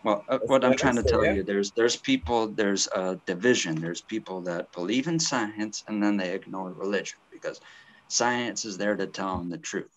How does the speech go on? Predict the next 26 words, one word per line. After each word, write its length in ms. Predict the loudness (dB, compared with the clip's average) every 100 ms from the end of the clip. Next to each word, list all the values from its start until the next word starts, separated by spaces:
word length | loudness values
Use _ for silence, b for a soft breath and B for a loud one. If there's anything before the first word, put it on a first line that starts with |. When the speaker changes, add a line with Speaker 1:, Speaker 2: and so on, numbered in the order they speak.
| 0
Speaker 2:
Science 340 | 4 4 6
is 200 | 4 4
their 200 | 4 6
religion. 580 | 6 2 2 0 -2 -4
That's 260 | -4 -6 -4
why. 180 | -4 -4 -10 -12 -18 -20 _ -20 -20 -20 -2
Speaker 1:
Well, 260 | 2 2 2
that's 260 | -6 -4
what 60 | -4
I'm 80 | -2
saying. 380 | 2 6 6 4
Neil 200 | -2 -2
deGrasse 440 | -2 0 2 0
Tyson 480 | 0 0 0 -2 -2
and 180 | -2 -2
Bill, 300 | -2 -2 -6 _
Bill 180 | -6 -2
Nye 260 | 0 0 0
and 160 | -2
among 340 | -2 -2 -2 -4
a 160 | -6
whole 260 | -4 -4 -4
bunch 260 | -4 -6
of 100 | -4
other 220 | -4 -4 -6
people 480 | -8 -8 -10 -12